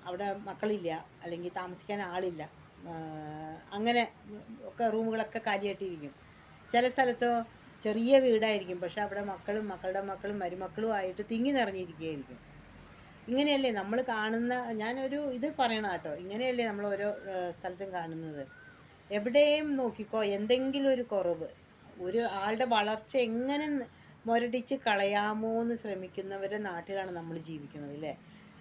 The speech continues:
അപ്പോൾ പിന്നെ നമുക്ക് സന്തോഷം തരാൻ ആരുണ്ടാവും? ആരുണ്ടാവില്ല. നമ്മൾ തന്നെ കണ്ടെത്തുക. ഞാൻ പറഞ്ഞു വന്ന ആ തുടക്കം പറഞ്ഞ അതാട്ടോ, സന്തോഷം. ആ സന്തോഷം എങ്ങനെ കണ്ടെത്തും? ആരും നമുക്ക് വേണ്ടി സന്തോഷം പ-, പറഞ്ഞു തരാനോ പങ്കുവെക്കാനോ വരില്ല എന്നാണ്.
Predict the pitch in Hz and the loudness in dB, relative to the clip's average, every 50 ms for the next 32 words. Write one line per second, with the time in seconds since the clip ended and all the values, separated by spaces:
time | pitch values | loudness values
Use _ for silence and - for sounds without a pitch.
0 | - - - - - - - 147 165 - 185 185 - 196 185 202 208 214 208 202 | -20 -20 -20 -20 -20 -16 -12 -10 -2 0 0 0 0 -2 -4 -2 -2 -2 -2 -4
1 | - - 233 233 220 214 208 208 202 - 220 220 220 220 220 226 220 214 214 208 | -4 -4 -4 -2 -2 -2 -2 -2 -2 -2 -2 -2 -2 -2 -2 -2 -2 -2 -2 -2
2 | 208 226 220 226 220 220 226 214 202 190 202 220 269 277 262 262 254 262 247 233 | -4 -2 -2 -2 -2 -2 -4 -6 -6 -6 -4 -4 -4 -2 0 0 0 0 0 0
3 | 226 220 226 240 269 294 294 285 262 269 262 254 240 233 220 226 226 - - 208 | -2 -2 -2 -2 -2 -2 -4 -2 -2 -2 -2 -2 0 0 0 -2 -4 -4 -2 -2
4 | 196 175 156 151 156 202 233 254 233 196 185 202 240 277 262 254 269 247 208 196 | -2 -2 -2 -4 -6 -6 -4 -4 -4 -2 -2 -2 -4 -4 -4 -4 -4 -4 -4 -6
5 | 196 202 196 175 180 - 240 254 254 247 247 269 262 240 214 233 240 240 247 247 | -4 -4 -4 -4 -4 -6 -4 -4 -4 -4 -2 -2 -2 0 2 2 2 2 0 0
6 | 220 170 - - 175 170 175 185 185 208 214 208 - 226 220 185 156 - - - | -2 -2 -2 -6 -8 -8 -8 -8 -8 -8 -8 -6 -6 -6 -6 -6 -8 -12 -20 -20
7 | - - - - - - _ - 165 - 190 170 160 165 185 196 190 - 240 226 | -20 -20 -20 -20 -20 -20 _ -14 -10 -8 -6 -6 -4 -2 -2 -2 -2 -2 -4 -4
8 | 208 208 214 240 240 233 214 208 208 220 220 - 214 208 185 180 185 196 214 226 | -4 -4 -4 -2 -2 -4 -4 -4 -6 -6 -6 -8 -8 -6 -6 -4 -4 -4 -2 -2
9 | 226 220 208 196 - 226 226 226 226 226 214 208 208 196 202 226 233 226 226 214 | -4 -4 -6 -4 -4 -4 -4 -4 -4 -6 -6 -6 -6 -6 -6 -6 -4 -2 -2 -2
10 | 202 196 196 196 196 196 - 202 196 196 214 226 226 220 220 214 220 226 226 208 | -2 -2 -4 -4 -4 -4 -4 -6 -4 -4 -2 -2 -2 -2 -2 -2 -4 -4 -4 -4
11 | 196 196 196 220 214 208 - 208 214 220 226 214 208 185 196 208 214 208 208 214 | -6 -4 -4 -4 -6 -4 -6 -8 -8 -6 -4 -4 -4 -4 -4 -6 -6 -6 -6 -6
12 | 214 214 208 175 | -6 -6 -8 -8